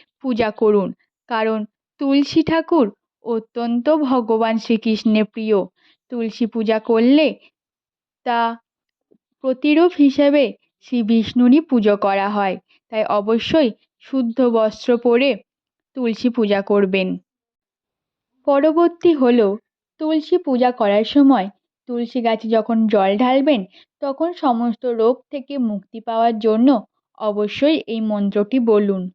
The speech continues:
মহাপ্রসাদ বর্ধিনী, সর্ব সৌভাগ্য বর্ধিনী, আধি ব্যাধি হরা নিত্যম, তুলসীতম নমস্তুতে। নয় নাম্বার হলো,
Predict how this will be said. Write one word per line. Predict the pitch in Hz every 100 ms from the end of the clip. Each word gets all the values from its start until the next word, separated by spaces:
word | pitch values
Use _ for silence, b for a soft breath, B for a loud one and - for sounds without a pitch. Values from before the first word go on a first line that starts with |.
| _ _ _ _ _ _ -
মহাপ্রসাদ | 226 240 233 285 311 277 247 - 262 240 240
বর্ধিনী, | 220 220 202 - 208 208 262 - _ _ _ _
সর্ব | - 269 262 262 285 311 - _ _ _ -
সৌভাগ্য | 240 226 214 220 208 202 208 214
বর্ধিনী, | 208 208 190 196 208 202 233 294 _ _ _ _ _ _ _ _ -
আধি | 233 226 208 240 294
ব্যাধি | 247 220 202 185 220 285 - -
হরা | 233 214 240
নিত্যম, | 247 214 202 - 208 208 285 _ _ _ _ _ _ _ _ _
তুলসীতম | 277 262 302 302 320 311 208 240 - _ _
নমস্তুতে। | 226 226 220 220 220 - 226 196 - 185 196 _ _ _ _ _ _ _ _ _ _ 262
নয় | 262 285 311
নাম্বার | 320 302 302 294 269
হলো, | 233 226 254